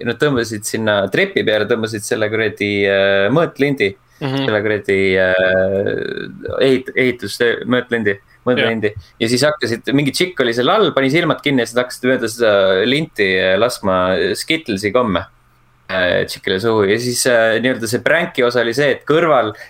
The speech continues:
Speaker 1: üleval oli üks tüüp, kes tegi muna katki, siis nad, äh, plaanisid munakollase sinna tšikile suhu,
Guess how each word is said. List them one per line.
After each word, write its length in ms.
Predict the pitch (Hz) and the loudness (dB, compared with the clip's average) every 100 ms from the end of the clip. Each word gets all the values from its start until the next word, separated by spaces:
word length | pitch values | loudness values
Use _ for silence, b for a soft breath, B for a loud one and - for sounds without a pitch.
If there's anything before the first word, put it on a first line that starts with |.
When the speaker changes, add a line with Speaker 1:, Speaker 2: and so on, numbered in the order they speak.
| - | -2
Speaker 1:
üleval 440 | 143 139 110 110 | 2 2 2 2
oli 120 | 110 110 | 0 -2
üks 120 | - | -2
tüüp, 220 | 156 143 | -2 -2
kes 160 | - 113 | -4 -4
tegi 220 | 123 120 | -4 -2
muna 300 | 123 147 127 | -2 2 2
katki, 360 | 107 123 - 104 | 2 0 -2 -4
siis 80 | 104 | -2
nad, 160 | 107 - | -4 0
äh, 200 | 101 98 | 0 2
plaanisid 520 | 110 127 117 101 98 | 2 2 2 -2 -4
munakollase 800 | 123 143 117 110 120 104 95 95 | 0 2 2 2 2 2 0 -4
sinna 460 | 95 95 95 92 90 | -2 -2 -2 -2 -4
tšikile 500 | - - 95 92 92 | -8 -6 -2 -2 0
suhu, 340 | 117 110 98 | 0 0 -2